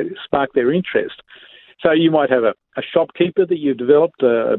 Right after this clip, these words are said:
bit of a relationship with, or a, a neighbour, and you might say, "Oh,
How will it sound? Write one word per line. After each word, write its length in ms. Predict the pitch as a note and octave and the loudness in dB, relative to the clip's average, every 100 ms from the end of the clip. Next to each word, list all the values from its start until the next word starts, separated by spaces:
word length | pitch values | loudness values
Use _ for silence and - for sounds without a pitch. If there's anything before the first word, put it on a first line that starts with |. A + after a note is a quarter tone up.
| - | -2
bit 120 | D#3 C#3 | 0 2
of 80 | |
a 40 | B2+ | 4
relationship 680 | C3 C#3 D3 - C3+ E4 - | 4 4 2 -2 -10 -8 0
with, 220 | D#3 D3+ | 0 2
or 220 | C3 G#2+ G#2+ | 4 6 4
a, 140 | - | 2
a 40 | |
neighbour, 540 | A2+ A#2 D3+ D#3+ E3 E3+ - _ _ _ _ _ C#3+ | -2 0 2 4 2 2 -6 _ _ _ _ _ -4
and 260 | C3+ C#3 | 0 2
you 60 | C#3 | 4
might 240 | C#3+ D#3 - | 2 0 0
say, 200 | F3+ G#3 | 2 2
"Oh, 300 | A3+ D3+ | 2 4